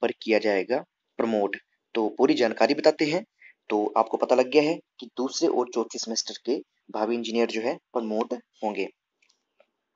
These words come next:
धर्मशाला, हिमाचल प्रदेश तकनीकी शिक्षा बोर्ड दूसरे और चौथे सेमेस्टर के भावी इंजीनियरों को तीसरे और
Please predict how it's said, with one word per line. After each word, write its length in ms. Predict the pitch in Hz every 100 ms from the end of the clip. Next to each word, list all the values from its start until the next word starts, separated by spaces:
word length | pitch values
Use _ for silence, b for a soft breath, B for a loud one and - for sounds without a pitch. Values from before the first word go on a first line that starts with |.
| _ _ _ b b b b b
धर्मशाला, 460 | 147 170 170 143 123
हिमाचल 340 | 117 120 196
प्रदेश 440 | - 190 190 - _ _ -
तकनीकी 420 | - 151 - 214
शिक्षा 320 | - - 143 -
बोर्ड 380 | 113 107 110 110 B B B
दूसरे 280 | - 135 202
और 60 | 185
चौथे 240 | 170 147
सेमेस्टर 360 | 160 127 - 143
के 200 | - 120
भावी 300 | 117 107 151
इंजीनियरों 420 | 170 143 135 123 117
को 240 | 107 143
तीसरे 400 | 151 131 123 170
और 220 | 165 143